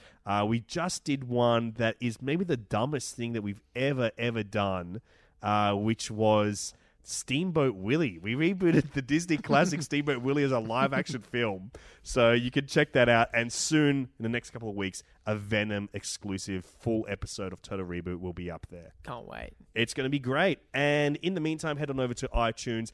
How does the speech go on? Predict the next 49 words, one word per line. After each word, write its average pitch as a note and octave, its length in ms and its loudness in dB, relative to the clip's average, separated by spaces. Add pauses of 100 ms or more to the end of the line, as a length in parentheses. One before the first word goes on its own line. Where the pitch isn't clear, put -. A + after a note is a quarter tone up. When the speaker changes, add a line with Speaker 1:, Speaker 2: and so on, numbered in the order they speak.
(260)
Speaker 1:
and G#2+ 100 -6
subscribe A2+ 840 -2
and G#2 160 -10
give G#2+ 140 -6
us G#2 160 -10
a G#2 40 -8
review G#2 500 -6
of F#2+ 180 -12
five G2+ 200 0
stars. G#2 520 0
And G#2+ 80 -6
in G#2+ 80 -6
that G#2+ 120 0
review, B2 300 -2
let D3+ 140 -2
us - 160 -10
know D#3+ 320 2 (260)
any D#3 180 -2
other D3 140 2
movies B2+ 320 0
you'd A#2+ 140 -6
like A#2 220 2
to A#2+ 120 -4
see A#2 260 -2
us G#2+ 160 0
give G#2+ 200 -6
the G#2+ 80 -2
reboot G#2 420 0
treatment A2 500 -8
to. G#3+ 360 4
Speaker 2:
Hmm. - 180 -14
Speaker 1:
You F#3 80 -6
can E3+ 140 -2
find C3+ 320 2
me C#3 240 0
on B2 140 0
Twitter A#2+ 300 -6 (120)
at A#2+ 200 -2
This A#2+ 200 -6
Is A2+ 80 -12
Alexa. A#2+ 280 -8
You F#3 40 -14
can C3 120 -14
find G#2+ 240 -10
Cameron A2+ 320 -8
on A2 180 -4
there A2+ 220 -4
at A#2 180 0 (120)
I A2+ 240 0